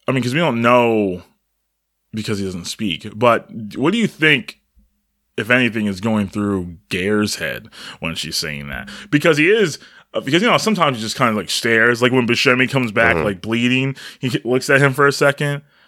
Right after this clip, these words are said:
Speaker 1: and then looks back at the T V. But, like,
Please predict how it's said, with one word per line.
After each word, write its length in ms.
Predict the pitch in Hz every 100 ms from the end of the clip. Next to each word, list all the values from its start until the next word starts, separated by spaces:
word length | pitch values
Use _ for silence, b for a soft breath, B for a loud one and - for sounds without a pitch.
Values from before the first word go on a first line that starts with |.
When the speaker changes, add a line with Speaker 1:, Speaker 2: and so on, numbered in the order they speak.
| b
Speaker 1:
and 140 | 110
then 140 | 110 107
looks 160 | 110
back 180 | - 110
at 80 | 104
the 60 | 95
T 260 | - 117
V. 280 | 117 123 127 b b b b _ _ _ -
But, 180 | 123 127
like, 360 | 127 117 98